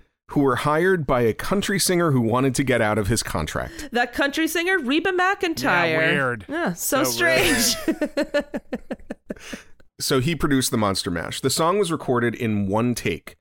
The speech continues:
Speaker 1: Um, and Dan, you were talking about the sound effects earlier. They did not use a Party City sound effects C D. The way they accomplished the sound effects was, uh, the coffin
Speaker 2: Mm-hmm.
Speaker 1: was, if you, these are all spoilers, so if you don't want me to,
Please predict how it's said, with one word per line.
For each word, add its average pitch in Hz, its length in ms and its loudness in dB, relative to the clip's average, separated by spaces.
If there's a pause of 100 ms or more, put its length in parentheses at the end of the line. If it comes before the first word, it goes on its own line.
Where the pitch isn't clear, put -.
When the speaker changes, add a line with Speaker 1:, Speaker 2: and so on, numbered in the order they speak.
(460)
Speaker 1:
Um, 107 580 0
and 120 140 0
Dan, 123 240 2
you 117 60 2
were 113 100 0
talking 117 340 0
about 104 380 0
the 104 380 0
sound 110 260 0
effects 104 300 -2
earlier. 104 640 0 (120)
They 117 200 0
did 110 220 0
not 151 440 2
use 101 460 0
a 90 100 -6
Party 98 300 2
City 92 480 0
sound 92 260 -2
effects 90 300 -4
C 98 140 -2
D. 85 240 -4 (120)
The 131 140 0
way 127 180 2
they 131 160 2
accomplished 113 460 -4
the 107 60 -4
sound 113 220 0
effects 107 340 -2
was, 95 600 -2
uh, 98 300 -2
the 113 100 -6
coffin 156 520 -2
Speaker 2:
Mm-hmm. 190 200 -4 (260)
Speaker 1:
was, 107 640 0
if - 160 -4
you, 127 180 -2
these 120 300 0
are 127 80 4
all 113 80 2
spoilers, 95 400 0
so 110 80 0
if 98 80 -2
you 107 80 0
don't 104 80 0
want 101 140 0
me 101 80 2
to, 92 220 0